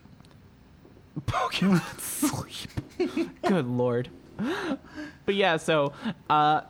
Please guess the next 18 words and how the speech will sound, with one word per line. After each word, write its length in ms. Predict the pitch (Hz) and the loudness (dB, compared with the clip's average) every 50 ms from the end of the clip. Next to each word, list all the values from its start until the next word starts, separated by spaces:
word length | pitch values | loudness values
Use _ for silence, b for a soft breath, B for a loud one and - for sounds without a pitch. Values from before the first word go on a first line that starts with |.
| - - | -12 -8
kind 180 | - - 339 392 | -4 -2 0 0
of, 60 | 349 | 2
like, 180 | 247 196 180 - | 2 2 2 2
on, 220 | - 160 156 156 | 0 0 2 2
like, 160 | 151 151 139 | 0 0 0
a 80 | 151 131 | -2 -2
tiered 600 | 120 - - - 170 151 143 143 139 139 139 139 | -4 -6 -6 -2 0 2 4 4 2 2 0 0
budget, 360 | - 131 123 123 - 143 139 - | 0 0 0 0 0 0 0 0
you 140 | 127 139 | 0 0
can 140 | 135 175 156 | 0 0 -2
find 220 | 135 147 139 135 123 | 0 0 0 0 0
the 80 | 113 | -2
Wii 160 | 107 120 123 | -2 -2 -2
games 300 | 120 120 117 117 117 117 | -2 -2 -2 -2 -2 -4
for, 100 | - - | -4 -4
like, 160 | 113 107 107 - | -4 -4 -4 -4
really 340 | 113 117 120 117 117 107 110 | -4 -4 -2 -2 -2 -2 -4
cheap, 400 | - - - 170 160 160 - | -6 -4 -2 -2 -2 -2 -4